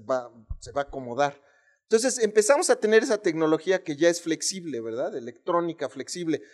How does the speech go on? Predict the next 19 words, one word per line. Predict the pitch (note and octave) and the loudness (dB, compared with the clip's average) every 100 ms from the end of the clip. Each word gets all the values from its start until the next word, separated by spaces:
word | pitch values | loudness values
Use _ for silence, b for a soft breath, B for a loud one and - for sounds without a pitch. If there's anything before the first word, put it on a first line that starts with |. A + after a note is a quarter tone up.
| B B | B B
Entonces | E3+ B3+ D4 C#4 | 2 2 2 0
el | A3 | 4
hecho | C4+ - | 4 6
de | B3 G3 | 4 4
que | - | 2
uno | A3 A3+ | 2 2
tuviera | E3+ F#3 | 2 2
en | G3 | 2
su | F#3+ C3+ | -2 -2
gorro | B2+ E3+ E3 D3+ | 6 8 8 4
eso | D3+ D3 | 2 -2
así | C#3 D#3 | -8 -8
flexible, | D#3 C#3+ - D#3+ E3 A3 b b b b | -8 -8 -8 -4 -4 -4 b b b b
pues | F#3+ G3 | 0 4
ya | A3 | 2
no | A#3 | 2
está | A3+ G#3+ | -2 -4
tan | G#3 G3+ | -4 -4
lejos. | C4+ E4 - - | -4 -6 -12 -20